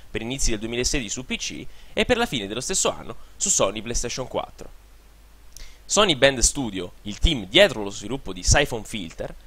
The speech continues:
sta lavorando ad un gioco esclusivo su PlayStation quattro che promette essere enorme. In questo senso,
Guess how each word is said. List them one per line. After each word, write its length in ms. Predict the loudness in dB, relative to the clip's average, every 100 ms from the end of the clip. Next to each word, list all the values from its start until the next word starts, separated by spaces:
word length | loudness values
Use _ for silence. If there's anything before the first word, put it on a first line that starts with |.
| -10
sta 180 | 2 2
lavorando 440 | 4 2 2 0
ad 60 | -4
un 100 | 0
gioco 320 | 6 6 6
esclusivo 480 | -8 -8 -4 -2 -2
su 120 | -8
PlayStation 460 | -8 -4 -4 -4 -4
quattro 400 | -4 -6 -10 -10 -10
che 120 | -4 0
promette 380 | 4 4 4
essere 280 | 4 6 6
enorme. 420 | 4 -2 -4 -8 -10 -16 -20 -20 -10
In 120 | -6
questo 240 | 0 0 4
senso, 480 | 2 2 -2 -6